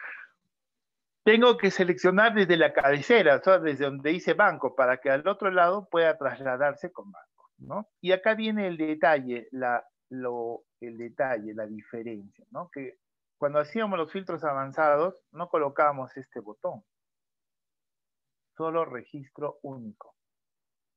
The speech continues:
¿no? Ahora lo estamos habilitando ese botón. Presiono el botón aceptar. Miren, voy a presionar el botón aceptar y vamos a ver qué sucede.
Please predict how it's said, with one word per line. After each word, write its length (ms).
¿no? 220
Ahora 280
lo 120
estamos 420
habilitando 600
ese 220
botón. 300
Presiono 420
el 80
botón 340
aceptar. 720
Miren, 400
voy 220
a 160
presionar 400
el 60
botón 300
aceptar 500
y 80
vamos 200
a 60
ver 160
qué 80
sucede. 360